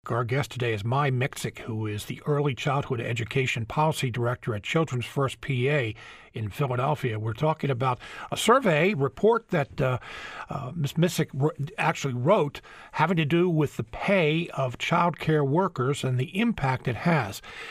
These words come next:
Before we get into those impacts, you said earlier you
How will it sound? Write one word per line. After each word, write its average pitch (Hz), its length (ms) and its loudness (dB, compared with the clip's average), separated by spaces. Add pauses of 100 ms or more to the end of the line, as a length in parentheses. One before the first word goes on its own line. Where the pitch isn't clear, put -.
(140)
Before 269 340 2
we 240 120 2
get 170 160 4
into 180 280 2
those 139 260 2
impacts, 147 640 -4 (680)
you 190 100 4
said 202 220 4
earlier 160 480 4
you 156 680 0